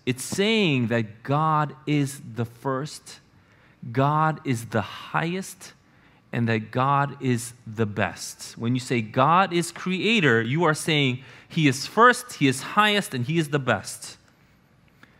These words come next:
So when you reverse that, you take an inversion of that, is then to believe in a lie. And that's what the world is doing today. It's inver-,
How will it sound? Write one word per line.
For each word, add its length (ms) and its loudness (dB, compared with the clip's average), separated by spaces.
So 160 0
when 180 6
you 80 6
reverse 500 6
that, 320 2
you 80 -2
take 260 2
an 100 -2
inversion 800 4
of 300 -4
that, 340 -2
is 140 -2
then 140 2
to 120 -2
believe 480 0
in 100 0
a 80 0
lie. 680 -2
And 80 -4
that's 140 0
what 100 -12
the 60 0
world 300 2
is 120 2
doing 280 0
today. 640 -2
It's 260 -10
inver-, 720 4